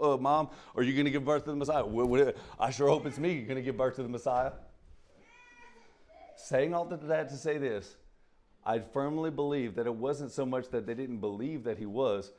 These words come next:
I think that they knew he was Messiah, but they absolutely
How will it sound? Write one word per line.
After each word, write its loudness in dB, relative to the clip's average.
I 0
think -6
that -8
they -4
knew -4
he -6
was -6
Messiah, -4
but -6
they -4
absolutely 0